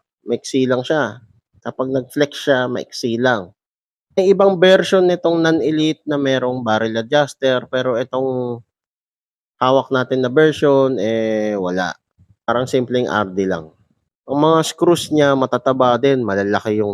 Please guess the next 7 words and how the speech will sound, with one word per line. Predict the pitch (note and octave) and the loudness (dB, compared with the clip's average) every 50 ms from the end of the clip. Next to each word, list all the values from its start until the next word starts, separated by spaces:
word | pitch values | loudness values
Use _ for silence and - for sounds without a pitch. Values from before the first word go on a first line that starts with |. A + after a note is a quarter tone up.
| - - | -4 0
threads. | A#2+ B2 A2+ G2 F2+ - - - - - _ _ _ _ _ _ _ _ _ _ _ _ _ _ _ _ _ _ _ _ _ _ _ _ _ _ _ _ | 0 0 0 -2 -8 -14 -16 -16 -16 -18 _ _ _ _ _ _ _ _ _ _ _ _ _ _ _ _ _ _ _ _ _ _ _ _ _ _ _ _
Ayan, | - F#2 G#2 A2 G2 F2 | -6 -4 -4 -2 -4 -6
oh. | E2+ - - - - _ - - - - - _ _ _ _ _ _ _ _ _ _ _ _ _ _ _ _ _ _ _ - | -10 -12 -18 -20 -20 _ -20 -20 -20 -20 -20 _ _ _ _ _ _ _ _ _ _ _ _ _ _ _ _ _ _ _ 0
Dito | B2+ D3 C#3+ - E3 D3 | 2 2 4 4 2 2
kay | D#3 D#3 D3+ C3 D3 | 4 2 4 2 2
Elite | D3+ E3+ E3 - - | 2 0 -2 -2 0
version, | D3+ E3 E3+ D#3 - D#3 C#3+ C#3 C#3 C#3 C3+ C3+ | 4 4 4 4 4 2 4 4 4 4 2 0